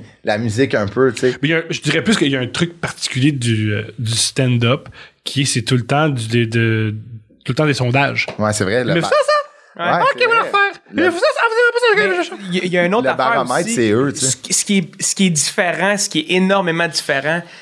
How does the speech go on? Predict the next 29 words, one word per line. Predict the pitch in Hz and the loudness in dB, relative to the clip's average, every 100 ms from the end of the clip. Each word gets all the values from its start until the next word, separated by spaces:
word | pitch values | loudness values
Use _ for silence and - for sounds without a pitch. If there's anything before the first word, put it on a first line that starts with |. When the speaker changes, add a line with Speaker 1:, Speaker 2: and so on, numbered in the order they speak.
| - | -14
Speaker 3:
c'est | - - 139 | -6 -2 -2
que | 151 143 135 - - _ _ _ | 0 0 0 -4 -20 _ _ _
en | 156 170 | -2 0
humour, | 180 190 220 190 | 2 4 2 0
un, | - - 247 226 | -4 -6 -6 -2
un | 151 | 0
gag, | 143 147 160 175 | 0 0 0 0
là, | 151 | -2
mettons, | 143 120 143 147 | -2 -2 0 0
là, | 135 127 - - _ _ _ _ _ _ _ _ _ _ _ _ - | -2 -4 -10 -20 _ _ _ _ _ _ _ _ _ _ _ _ -6
tu | - | -2
sais | - 220 | 0 0
pas | 208 277 | 2 2
si | 269 - 214 | 2 2 0
tu | - | 0
le | 190 | -2
fais | - 254 | 0 -2
cinq | 254 247 226 208 | 0 0 0 0
fois | 233 | 0
le | 240 | 2
même | 202 165 | 2 0
gag, | 156 175 180 | 0 0 0
la | |
personne | 156 160 - 214 | -4 -2 0 2
va | 165 | 2
pas | 202 | 0
plus | 196 196 196 | 0 0 2
le | 165 | 0
rire. | 135 143 139 | 0 0 -4